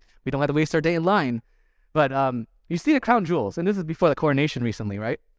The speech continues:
And so you s-, not all of them were there, but majority of them were still there.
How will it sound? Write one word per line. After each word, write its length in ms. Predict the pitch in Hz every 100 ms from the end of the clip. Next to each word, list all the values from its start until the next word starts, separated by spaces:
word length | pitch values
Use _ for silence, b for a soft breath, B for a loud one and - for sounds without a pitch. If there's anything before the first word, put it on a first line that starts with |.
| _ 127
And 100 | 123
so 60 |
you 120 | 135
s-, 180 | 131 - -
not 260 | 160 196 214
all 140 | 226
of 40 |
them 100 | 202
were 100 | 170
there, 180 | 135 143
but 140 | 143 131
majority 380 | 143 147 180
of 40 | 156
them 80 | 135
were 100 | 117
still 280 | - 143
there. 320 | 135 120 101